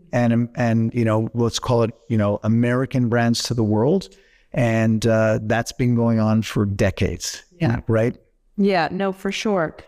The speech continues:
Speaker 2: Um, the other part of having a global perspective, it's interesting because you have, you have the Americans, you have Europe, you have Middle East, you have Africa, you have India.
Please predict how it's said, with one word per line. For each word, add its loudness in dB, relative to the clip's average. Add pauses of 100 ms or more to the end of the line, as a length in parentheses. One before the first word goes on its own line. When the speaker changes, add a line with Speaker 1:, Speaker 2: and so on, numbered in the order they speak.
(280)
Speaker 2:
Um, -2
the 0
other -2
part -6
of -2
having 0
a -2
global -2
perspective, -4
it's -4
interesting -2
because -2
you 2
have, -2 (200)
you -4
have -4 (280)
the 0
Americans, -2
you -2
have -4
Europe, -2
you 0
have -6
Middle -2
East, -2
you 0
have -2
Africa, -4
you -2
have -4
India. 0